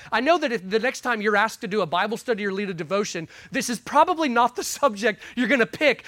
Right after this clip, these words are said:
to go lead a little kid's devotion or something. But do you see why it matters? Do you see why we have to understand these kinds of things here? There's a whole way of approaching the Bible that kinda says things like, "Preacher,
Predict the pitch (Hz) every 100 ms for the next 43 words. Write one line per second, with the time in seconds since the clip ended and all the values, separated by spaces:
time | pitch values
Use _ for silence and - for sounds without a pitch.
0 | - 240 247 233 254 285 247 247 - 214
1 | 151 226 247 311 - 269 196 208 180 -
2 | 294 254 320 302 370 392 392 359 220 202
3 | 240 320 349 330 - - _ _ _ 214
4 | 311 - 370 381 320 302 233 302 - 285
5 | 285 262 - 254 302 330 285 294 320 285
6 | 254 330 311 311 311 320 - - - 277
7 | 208 285 269 330 427 415 330 277 - 302
8 | - 269 214 170 247 175 139 127 _ _
9 | _ _ _ _ _ _ - - - 240
10 | - 320 381 - 302 247 - 277 202 240
11 | 214 - 359 320 339 311